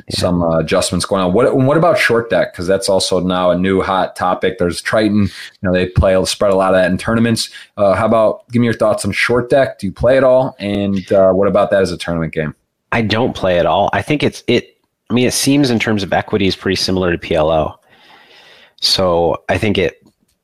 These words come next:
Speaker 1: I, well, the ante structure, like, the blind structure is much different though. Um, and so I,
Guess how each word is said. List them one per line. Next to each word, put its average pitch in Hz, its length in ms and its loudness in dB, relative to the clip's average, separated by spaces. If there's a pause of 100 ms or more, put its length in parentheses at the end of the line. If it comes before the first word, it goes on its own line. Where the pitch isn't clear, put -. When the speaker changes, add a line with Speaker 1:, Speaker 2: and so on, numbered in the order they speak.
(200)
Speaker 1:
I, - 540 -4
well, 117 160 0
the 117 100 2
ante 113 240 0
structure, 85 600 -2
like, 92 180 -2
the 98 60 -4
blind 98 260 0
structure - 300 -4
is 85 80 -2
much 82 200 -4
different - 340 -6
though. - 180 -8 (400)
Um, 78 760 -4 (420)
and 90 140 -4
so 107 220 0
I, 101 320 -2